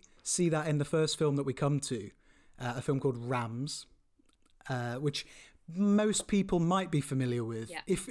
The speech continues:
Speaker 1: if you're gonna be familiar with any Icelandic film of recent times, that's probably the one, because it actually got a release at U K cinemas and worldwide. Uh, it got great reviews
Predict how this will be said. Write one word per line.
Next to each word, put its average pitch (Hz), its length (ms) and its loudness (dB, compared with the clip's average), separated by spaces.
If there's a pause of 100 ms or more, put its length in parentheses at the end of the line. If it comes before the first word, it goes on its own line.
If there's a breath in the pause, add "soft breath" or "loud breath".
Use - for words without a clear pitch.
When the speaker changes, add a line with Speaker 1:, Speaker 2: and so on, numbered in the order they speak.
Speaker 1:
if - 100 2
you're 233 100 4
gonna 233 120 4
be 214 120 4
familiar 196 360 2
with 165 100 2
any 170 260 2
Icelandic 160 400 0
film 139 240 -2 (460 loud breath)
of 139 160 0
recent 151 340 0
times, 123 340 -2
that's 143 220 -2
probably 135 400 -2
the 123 100 -4
one, 120 380 -8 (160)
because 135 540 -2 (560 soft breath)
it 147 160 -4
actually 139 480 -2
got - 420 -4
a - 80 -8
release 131 400 0
at 139 80 -8
U 139 140 -2
K 131 160 -4
cinemas 127 640 -4
and 131 140 -6
worldwide. 123 600 -4 (580 soft breath)
Uh, 123 200 -6
it 135 60 -6
got 139 180 -6
great 170 240 0
reviews 147 760 -2